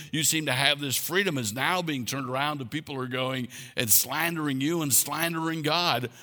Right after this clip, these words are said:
for some freedom that you have that maybe not even be necessary. And so time, many times we think, "Hey, I've got that right and I've got that freedom. I want to do that." But if it's causing a brother or sister in Christ to be grieved,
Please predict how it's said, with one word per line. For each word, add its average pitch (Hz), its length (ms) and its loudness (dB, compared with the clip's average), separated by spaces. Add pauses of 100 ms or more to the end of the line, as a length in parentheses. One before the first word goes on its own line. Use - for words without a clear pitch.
(160)
for 139 120 -4
some 151 220 -2
freedom 165 500 0
that 131 160 -2
you 131 80 -4
have 156 360 2
that 147 220 -6
maybe 160 460 0
not 156 220 0
even 151 220 -4
be 156 220 -2
necessary. 127 840 -4 (680)
And 95 80 -16
so 139 180 -6
time, 120 340 -2
many 120 200 -4
times 123 600 -2
we 107 100 -6
think, 113 220 -6
"Hey, 131 180 -2
I've 123 380 -4
got 127 240 -6
that 127 200 -6
right 131 380 -4
and 107 180 -6 (280)
I've 123 260 -2
got 123 220 -8
that 123 180 -8
freedom. 131 480 -4
I 117 240 -4
want 139 260 -6
to 117 80 -6
do 123 280 -6
that." 98 360 -8 (440)
But 123 100 -12
if 120 80 -8
it's 113 140 -8
causing 143 760 -8 (400)
a 117 100 -6
brother 120 360 -8
or 101 60 -10
sister 107 440 -6
in 90 100 -16
Christ 117 420 -8
to 95 80 -12
be 85 100 -10
grieved, 110 640 -12